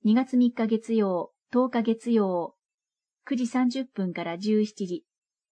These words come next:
説明会のみの参加もできます。詳しい時間割は問い合わせ先へ。場所、輝きプラザ四階。九段南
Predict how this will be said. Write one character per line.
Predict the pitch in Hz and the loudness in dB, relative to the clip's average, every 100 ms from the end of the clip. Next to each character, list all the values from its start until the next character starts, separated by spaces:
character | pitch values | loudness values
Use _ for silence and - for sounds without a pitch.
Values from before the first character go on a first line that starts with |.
| _ _ _ _ _ _ | _ _ _ _ _ _
説 | - 220 269 | -6 -2 2
明 | 269 277 | 2 2
会 | 247 214 | 2 4
の | 233 | 4
み | 269 | 6
の | 202 180 | 4 2
参 | 196 202 | -2 -2
加 | 208 | 0
も | 190 185 | -2 -2
で | 185 | -6
き | 170 | -8
ま | 190 | -10
す。 | - _ _ _ _ _ _ _ _ _ _ _ - | -12 _ _ _ _ _ _ _ _ _ _ _ -2
詳 | 226 247 | 0 0
し | - 254 | -2 -2
い | 190 | -2
時 | 196 | -2
間 | 208 202 | -2 -2
割 | 190 180 175 | -2 -4 -6
は | 175 _ - | -8 _ 2
問 | 220 | 4
い | 214 | 4
合 | 208 | 2
わ | 214 | -4
せ | 196 | -6
先 | 196 - 170 | -8 -10 -10
へ。 | 175 _ _ _ _ _ _ _ _ _ _ _ - | -10 _ _ _ _ _ _ _ _ _ _ _ -4
場 | 202 | -4
所、 | - 185 - _ _ _ _ _ | -4 -8 -8 _ _ _ _ _
輝 | 214 233 269 262 | 0 2 2 -2
き | 254 | -4
プ | 277 | -2
ラ | 226 | -2
ザ | 196 | -2
四 | 180 214 214 | 0 2 2
階。 | 202 180 - _ _ _ _ _ _ _ - | -2 -8 -10 _ _ _ _ _ _ _ -8
九 | 285 | -2
段 | 262 220 185 | 2 2 2
南 | 202 202 180 180 | 0 0 -2 -8